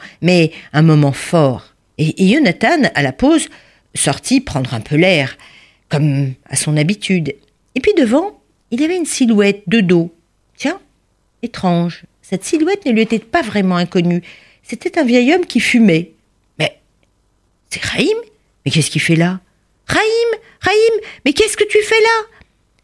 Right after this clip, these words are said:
Il s'approche de lui. Ben, je me promenais, puis j'avais envie de fumer. Ça fait longtemps que je n'ai pas fumé. Mais Chaim, c'est Kippour. Allez, Chaim, allez, éteins ça et viens avec moi dans la synagogue.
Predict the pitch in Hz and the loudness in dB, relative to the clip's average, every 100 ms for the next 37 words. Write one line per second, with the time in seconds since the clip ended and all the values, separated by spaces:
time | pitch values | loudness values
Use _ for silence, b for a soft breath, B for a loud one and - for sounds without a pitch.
0 | _ _ _ _ _ - - - 139 - | _ _ _ _ _ -8 -8 -8 -8 -8
1 | 117 175 330 - b b b b _ _ | -4 0 0 -2 b b b b _ _
2 | 185 220 294 294 294 262 240 240 226 196 | -2 2 2 2 0 4 2 2 0 2
3 | 180 180 175 - 196 185 175 170 _ _ | 2 2 0 -2 0 2 2 -2 _ _
4 | _ _ _ _ _ _ _ - 202 190 | _ _ _ _ _ _ _ -6 0 2
5 | 208 208 175 135 127 139 143 135 135 - | 2 2 0 -2 -2 -4 -4 -4 -4 -4
6 | 127 135 123 - _ _ _ _ 131 - | -4 -4 -6 -10 _ _ _ _ -6 -4
7 | - - 151 175 175 160 - - 254 480 | -4 -2 0 2 0 0 -4 -4 -2 2
8 | 508 480 - _ _ _ _ _ - 285 | 2 2 -4 _ _ _ _ _ -2 2
9 | 330 - 277 285 262 196 B B B B | 2 2 2 4 4 0 B B B B
10 | _ _ 285 285 302 226 302 311 - 403 | _ _ 0 4 4 2 0 0 0 0
11 | 330 B - 226 233 403 320 240 262 262 | 0 B -4 -2 2 2 2 2 2 2
12 | 220 202 190 202 190 165 165 143 | 4 2 2 2 2 2 2 0